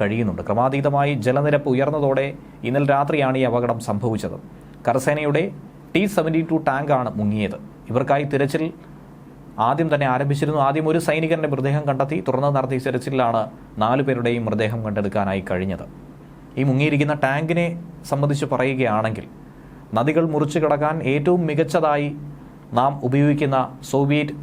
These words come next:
രൂപകൽപ്പന ചെയ്ത പ്രധാന യുദ്ധ ടാങ്ക് കൂടിയാണ് ടി സെവന്റി ടു എന്ന് പറയുന്നത്. ആയിരത്തി തൊള്ളായിരത്തി എഴുപത്തി ഒന്നിൽ അവതരിപ്പിച്ച അന്നു മുതൽ ഇന്ന് വരെ നിരവധി സായുധ സേനകളുടെ നാഴികക്കല്ലായി,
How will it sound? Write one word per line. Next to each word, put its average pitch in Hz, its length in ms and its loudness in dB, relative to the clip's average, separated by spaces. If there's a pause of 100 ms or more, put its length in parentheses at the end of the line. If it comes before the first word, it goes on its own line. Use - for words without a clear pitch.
രൂപകൽപ്പന 147 500 2 (120)
ചെയ്ത 127 140 0 (160)
പ്രധാന 131 420 -2 (100)
യുദ്ധ 127 260 -4
ടാങ്ക് 127 300 0
കൂടിയാണ് 107 400 0 (160)
ടി 123 120 0 (140)
സെവന്റി 110 340 -2 (100)
ടു 113 80 -2 (120)
എന്ന് 104 160 -2
പറയുന്നത്. 90 340 -6 (680)
ആയിരത്തി 165 340 2
തൊള്ളായിരത്തി 156 460 2
എഴുപത്തി 165 340 2
ഒന്നിൽ 151 220 0 (180)
അവതരിപ്പിച്ച 147 440 0 (120)
അന്നു 160 220 0
മുതൽ 147 240 2
ഇന്ന് 139 180 0
വരെ 95 140 0 (440)
നിരവധി 156 380 4
സായുധ 143 320 0
സേനകളുടെ 135 460 2 (500)
നാഴികക്കല്ലായി, 135 800 2